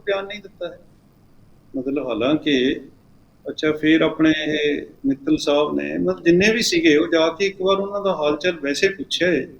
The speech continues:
ਮਤਲਬ ਜਿਵੇਂ ਸਮਾਜਿਕ ਤੌਰ ਤੇ ਪੁੱਛਣਾ ਹੁੰਦਾ ਹੈ, ਪਰ ਕਿਸੇ ਦਾ ਕੋਈ ਬਿਆਨ ਨਹੀਂ ਆਇਆ।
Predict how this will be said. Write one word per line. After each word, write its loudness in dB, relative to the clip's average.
ਮਤਲਬ -8
ਜਿਵੇਂ -4
ਸਮਾਜਿਕ -4
ਤੌਰ 0
ਤੇ 2
ਪੁੱਛਣਾ -6
ਹੁੰਦਾ -6
ਹੈ, -8
ਪਰ 0
ਕਿਸੇ -2
ਦਾ 4
ਕੋਈ 2
ਬਿਆਨ 0
ਨਹੀਂ -2
ਆਇਆ। -6